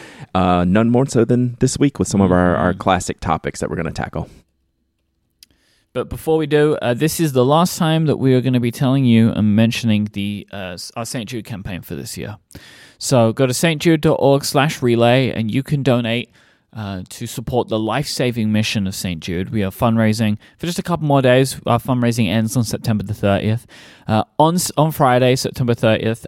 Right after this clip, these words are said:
Speaker 2: at, uh, twelve P M U S Eastern Time, you can join me and Stephen on stream, on my stream at mike dot live. We're gonna be doing the kind of closing celebration of the campaign.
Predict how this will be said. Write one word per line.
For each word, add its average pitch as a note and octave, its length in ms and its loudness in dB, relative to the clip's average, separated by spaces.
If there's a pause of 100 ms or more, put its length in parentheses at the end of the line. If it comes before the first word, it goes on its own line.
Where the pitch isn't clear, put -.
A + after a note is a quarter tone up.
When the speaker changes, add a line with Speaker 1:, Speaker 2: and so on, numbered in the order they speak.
Speaker 2:
at, - 460 -6
uh, A2+ 140 -2
twelve C3 580 2
P B2 180 2
M A#2+ 220 4
U A2+ 180 2
S A2+ 160 0
Eastern D3 380 -4
Time, F3+ 440 2 (300)
you A#2+ 100 -2
can A#2+ 160 -2
join B2 300 2
me B2 140 4
and A#2+ 100 2
Stephen A2+ 340 0
on G#2+ 120 0
stream, B2+ 560 2
on G#2+ 160 0
my A2 120 2
stream G#2+ 280 0
at F#2 100 -6
mike G2+ 220 -6
dot - 160 -4
live. G#2+ 400 0 (320)
We're A2+ 80 0
gonna B2 180 2
be B2 80 2
doing A#2+ 300 4
the A2+ 80 2
kind A#2 240 2
of A2+ 80 0
closing A#2 420 0
celebration G#2+ 840 -2 (380)
of A2+ 120 2
the A2+ 60 -4
campaign. A#2 640 -2